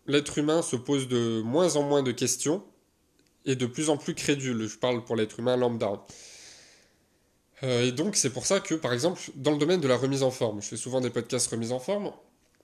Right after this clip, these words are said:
quand il y a des personnes qui sont à court d'énergie, ça va souvent arriver en, en automne, en hiver, euh, elles vont se demander, elles vont, elles vont tout de suite courir à la pharmacie ou, euh,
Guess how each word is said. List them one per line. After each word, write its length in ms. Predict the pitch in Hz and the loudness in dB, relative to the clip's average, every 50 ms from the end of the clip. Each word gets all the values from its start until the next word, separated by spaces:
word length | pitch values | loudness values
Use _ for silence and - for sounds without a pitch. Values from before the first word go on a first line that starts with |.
| _ - _ - _ _ _ _ - - - - - - | _ -20 _ -20 _ _ _ _ -16 -16 -14 -12 -2 -2
quand 160 | 208 202 - | -2 0 2
il 20 | |
y 20 | 170 | 2
a 20 | |
des 80 | 131 123 | 2 2
personnes 420 | 120 131 117 - - 165 170 175 | 2 0 -2 0 2 2 2 2
qui 140 | 165 - - | 0 -4 -4
sont 140 | - 131 117 | 0 0 0
à 40 | 110 | 0
court 200 | - - 131 120 | 0 -2 -2 0
d'énergie, 440 | 123 117 113 110 110 113 127 147 147 | 2 2 2 2 0 0 -2 -2 -2
ça 120 | - - | -2 -2
va 80 | 107 104 | -4 -6
souvent 240 | - - 113 120 | -4 -2 0 0
arriver 360 | 117 113 117 107 120 127 123 120 | 0 0 -2 -2 0 2 2 2
en, 480 | 113 110 110 110 107 104 107 104 - - | 2 2 2 0 0 0 -2 -4 -6 -4
en 160 | - 113 117 | -4 -2 0
automne, 340 | 117 120 113 - 131 131 127 | 0 -2 2 2 2 2 2
en 100 | 123 120 | 0 -2
hiver, 320 | 123 123 151 185 185 - - - - - - - - - - - - - - - - - - - _ - 127 | 0 0 0 0 -2 -4 -10 -20 -20 -18 -18 -16 -16 -16 -16 -18 -18 -20 -20 -20 -20 -20 -20 -20 _ -6 -2
euh, 160 | 127 123 123 | 0 0 0
elles 80 | 123 123 | 0 0
vont 160 | 131 156 165 | 2 0 0
se 100 | 147 135 | 0 2
demander, 380 | 156 147 143 139 143 139 151 | 0 2 2 2 2 2 2
elles 160 | 175 185 165 131 | 2 2 2 2
vont, 640 | 120 120 117 117 113 113 113 113 113 113 113 113 | 0 -4 -4 -2 -2 -2 -4 -4 -4 -4 -4 -4
elles 60 | 113 110 | -4 -4
vont 140 | 113 123 | -4 -6
tout 120 | 117 - 147 | -8 -8 -8
de 40 | - | -6
suite 120 | 165 143 | -6 -8
courir 240 | - 131 135 127 123 | -6 -2 -2 2 2
à 40 | 117 | 2
la 100 | 117 117 | 2 0
pharmacie 800 | - 113 117 113 110 - - - 143 151 151 151 151 147 143 135 | -2 -4 -4 -2 0 0 0 0 0 0 0 0 2 2 2 0
ou, 280 | 123 123 127 127 120 | 0 -2 -2 -2 0
euh, 220 | 113 113 110 107 | 0 0 0 -2